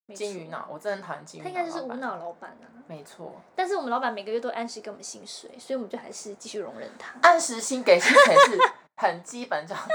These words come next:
Speaker 2: 做到的事情，好吗？<laughs> 这个应该，这个应该没有什么加分的东西吧，我觉得。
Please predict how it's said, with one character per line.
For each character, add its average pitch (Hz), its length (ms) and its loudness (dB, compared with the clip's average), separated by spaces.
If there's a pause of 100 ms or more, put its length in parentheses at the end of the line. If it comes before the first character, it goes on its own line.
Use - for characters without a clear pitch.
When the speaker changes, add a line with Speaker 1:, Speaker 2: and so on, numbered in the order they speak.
Speaker 2:
做 539 80 -2
到 508 220 2
的 427 80 -4
事 403 120 -4
情， 392 160 -4
好 139 200 -2
吗？ 139 260 -12
<laughs> - 0 - (100)
这 269 60 -18
个 247 120 -8
应 247 140 -14
该， 311 240 -4 (680)
这 349 80 -12
个 330 80 -4
应 294 40 -4
该 302 80 -2 (840)
没 254 100 -4
有 294 120 4
什 294 80 -6
么 196 380 -6 (720)
加 233 200 2
分 233 180 -6
的 190 100 -2
东 185 160 -6
西 185 220 -18
吧， 151 180 -4
我 139 120 -12
觉 135 180 -18
得。 - 320 -12